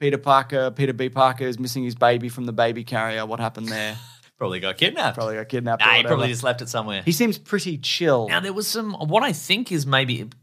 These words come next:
Speaker 2: she wasn't in the trailer, but I think maybe some concept art got released. Is that real concept art? Of,
Speaker 1: What
Speaker 2: of little
Speaker 1: for?
Speaker 2: baby Mayday Parker?
Speaker 1: I haven't seen that, no.
Speaker 2: Oh, maybe I'll find it.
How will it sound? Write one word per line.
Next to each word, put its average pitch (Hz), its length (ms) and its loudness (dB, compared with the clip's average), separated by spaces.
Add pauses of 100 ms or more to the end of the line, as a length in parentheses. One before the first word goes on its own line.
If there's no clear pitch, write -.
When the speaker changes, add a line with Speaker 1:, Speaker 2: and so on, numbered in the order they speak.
(120)
Speaker 2:
she - 200 -2
wasn't 151 380 2
in 139 360 -4
the 120 300 -2
trailer, 117 580 4
but 113 100 -2
I 113 80 2
think 120 160 -6
maybe 120 160 0
some 120 160 -6
concept 131 440 -6
art 127 180 4
got 127 160 -4
released. 160 260 -4
Is 151 80 -4
that 160 160 2
real 143 220 -2
concept 147 340 -6
art? 185 220 0 (180)
Of, 147 240 2
Speaker 1:
What - 20 -2 (100)
Speaker 2:
of 151 40 -6
little 120 280 2
Speaker 1:
for? 107 40 0
Speaker 2:
baby 143 320 2
Mayday 127 480 -4
Parker? 143 500 -4
Speaker 1:
I 156 180 6
haven't 156 180 2
seen 151 220 -4
that, 113 180 -2
no. 117 60 -2 (200)
Speaker 2:
Oh, 208 80 -6
maybe 165 160 -6
I'll 151 60 -4
find 117 260 -4
it. - 100 -18